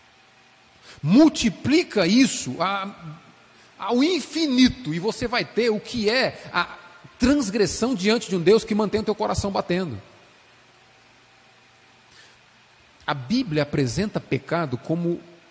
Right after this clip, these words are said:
significado claro de errar o alvo. E o alvo do ser humano é a glória de Deus, a palavra de Deus. Toda vez que a minha vida não aponta para a glória de Deus, toda vez que a minha vida é,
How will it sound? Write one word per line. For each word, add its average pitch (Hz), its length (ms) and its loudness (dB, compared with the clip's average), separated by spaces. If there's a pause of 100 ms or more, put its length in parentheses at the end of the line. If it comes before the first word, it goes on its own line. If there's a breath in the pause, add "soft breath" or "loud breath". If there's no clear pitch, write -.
(760)
significado 175 760 0
claro 165 420 -2
de 131 120 -4
errar 160 320 -4
o 160 120 -2
alvo. 123 360 -6 (920)
E 143 80 -2
o 139 140 2
alvo 143 460 0 (220)
do 139 120 -4
ser 151 240 -2
humano 135 500 0
é 151 80 -4
a 156 60 -6
glória 143 520 -6
de 143 120 -8
Deus, 120 560 -8 (720 soft breath)
a - 60 -10
palavra 143 720 -2
de 127 100 -4
Deus. 120 460 -6 (160)
Toda 208 460 4
vez 139 340 0
que - 100 -8
a 156 60 -4
minha 175 260 -2
vida 139 300 -4
não 180 100 -4
aponta 180 400 -2
para 196 140 -6
a 185 40 -4
glória 170 260 -2
de 151 80 -10
Deus, 113 360 -8 (500 loud breath)
toda 220 260 2
vez 165 240 0
que - 80 -4
a 160 40 0
minha 180 200 -2
vida 147 340 -2
é, - 320 -8